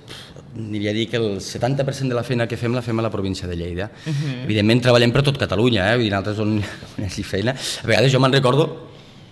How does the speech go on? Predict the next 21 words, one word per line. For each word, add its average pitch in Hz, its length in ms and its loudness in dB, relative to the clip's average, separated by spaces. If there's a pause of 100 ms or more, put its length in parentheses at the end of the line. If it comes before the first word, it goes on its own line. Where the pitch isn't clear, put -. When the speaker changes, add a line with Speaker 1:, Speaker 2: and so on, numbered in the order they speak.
(100)
Speaker 1:
temps 104 240 4
enrere, 98 240 4
jo 127 80 8
vaig 143 80 6
començar 117 240 0
a - 60 -4
treballar 98 260 4
en 95 140 2
un 90 80 0
ajuntament 95 480 0
a, 92 260 -4
a 90 160 -10
la - 80 -10
Selva, 151 300 -2
a - 20 0
Girona, 104 320 0
a 110 80 -2
Maçanet 98 300 0
de 95 80 0
la - 20 -2
Selva. 143 300 0